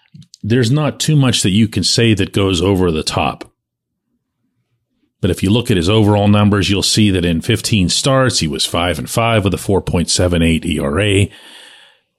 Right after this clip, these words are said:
had fifty-nine strikeouts. Everyone knew he could do that, but he also walked forty-eight guys. Opposition batters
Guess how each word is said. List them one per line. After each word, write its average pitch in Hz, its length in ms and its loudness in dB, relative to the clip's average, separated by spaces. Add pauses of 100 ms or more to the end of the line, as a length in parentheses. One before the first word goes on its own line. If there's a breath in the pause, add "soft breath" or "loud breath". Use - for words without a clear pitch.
had 135 240 0
fifty-nine 123 480 2
strikeouts. - 880 -2 (360)
Everyone 113 560 4
knew 117 460 0 (160)
he 85 160 -4
could 73 220 -8
do 90 160 2
that, 78 420 -2 (1000)
but 85 100 -4
he 87 100 0
also 92 360 0
walked 87 440 -2
forty-eight 78 640 -2
guys. 76 500 -2 (1600 loud breath)
Opposition 87 720 0
batters 90 640 0